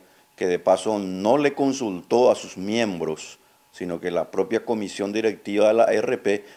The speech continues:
también está de acuerdo en que el acuerdo Mercosur-Unión Europea se lleve a cabo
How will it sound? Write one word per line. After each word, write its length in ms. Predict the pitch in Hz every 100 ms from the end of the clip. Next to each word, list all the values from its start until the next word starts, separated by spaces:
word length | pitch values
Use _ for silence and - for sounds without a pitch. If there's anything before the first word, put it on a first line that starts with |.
| _
también 640 | 117 113 95 87 107 151 185
está 260 | - 117
de 100 | 123
acuerdo 500 | 117 98 95 101 113
en 160 | 107 104
que 120 | 110
el 80 | 104
acuerdo 920 | 95 98 92 98 104 104 95 85 78 -
Mercosur-Unión 1120 | 87 95 - - - 104 101 - 101 90 92
Europea 380 | 107 110 - 92
se 140 | 104
lleve 180 | 90 98
a 100 | 101
cabo 380 | 92 90 101